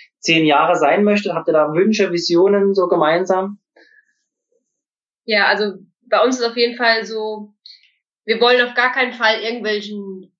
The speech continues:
Speaker 2: Wünschen oder Erwartungen von anderen gerecht werden. Also viele fragen bei uns dann immer, ja, wann ist es denn soweit dann mit dem Kind und mit dem Haus und, ne, so Haus, Kind, Baum. Ähm, wir sind uns aber ganz einig, wir machen das, was uns glücklich macht und was wir für diesen Zeitpunkt dann richtig halten. Also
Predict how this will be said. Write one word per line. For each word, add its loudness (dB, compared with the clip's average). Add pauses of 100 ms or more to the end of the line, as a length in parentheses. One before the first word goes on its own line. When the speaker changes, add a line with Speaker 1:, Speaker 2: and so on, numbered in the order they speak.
(400)
Speaker 2:
Wünschen 0
oder 2
Erwartungen 0
von -10
anderen -6
gerecht -12
werden. -4
Also -6
viele 2
fragen 0
bei -2
uns -4
dann -6
immer, -4
ja, 4
wann -4
ist -10
es -16
denn -6
soweit -2
dann -4
mit -8
dem -18
Kind -2
und -4
mit -6
dem -6
Haus 2
und, -16 (120)
ne, -4
so -2
Haus, 0
Kind, 0
Baum. 2 (720)
Ähm, 0
wir 2
sind 2
uns 0
aber 2
ganz 2
einig, 2
wir 0
machen -2
das, -10
was -8
uns -4
glücklich -2
macht 0
und -2
was 0
wir 0
für -6
diesen -2
Zeitpunkt -2
dann -4
richtig -2
halten. -6
Also -4